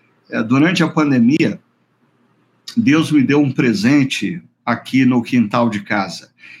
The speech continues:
É, um, ah, brotou uma videira, ah, aqui. Nós tínhamos, eu, eu nem sabia que era uma videira, ah, tava lá um pedaço de pau seco fincado no chão por dois anos e eu não sabia o que era aquilo.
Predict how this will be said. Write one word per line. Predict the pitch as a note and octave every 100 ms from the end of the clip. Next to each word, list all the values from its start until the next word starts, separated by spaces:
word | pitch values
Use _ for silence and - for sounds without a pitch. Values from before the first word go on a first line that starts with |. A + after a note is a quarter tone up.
| _ _
É, | A2 A2+ A#2 A#2 A2+ -
um, | C3 C#3+ C#3+ C3+ B2+ A2 G#2 F2+ - _ _ _ -
ah, | A2+ A2+ A2+ A2 A2 A2
brotou | E3 - - E3 F3 F3 - -
uma | D#3 D3+
videira, | C#3 C3 B2+ B2 G2 E2 _ _ _ -
ah, | G#2+ G#2 A#2+
aqui. | A#2 - A2+
Nós | A#2 C3 -
tínhamos, | D#3 E3+ C3 G#2
eu, | D3+ C3 -
eu | B2+
nem | C3 F3
sabia | E3+ C3 A2+ C#3
que | A2+ B2+
era | A#2+
uma | A2+ G#2
videira, | G2+ G2 B2 D3 - _ _ _ -
ah, | G#2+ G#2+
tava | G#2 B2+ B2+
lá | B2+ C3+
um | B2
pedaço | B2 G#2+ B2+ C3+
de | -
pau | G#2+ B2 B2
seco | A#2+ - C3 B2+
fincado | - - B2 - B2 B2+ B2 C3 B2+ _ _ -
no | A#2
chão | A2+ - A#2+ C3 C3
por | B2+ G2
dois | B2+ D#3 B2 A2+
anos | A#2+ B2+ D3+ C#3
e | B2
eu | B2+
não | B2
sabia | - A#2+ G#2 A#2+
o | A#2+
que | B2
era | A2+
aquilo. | G#2+ - B2 E3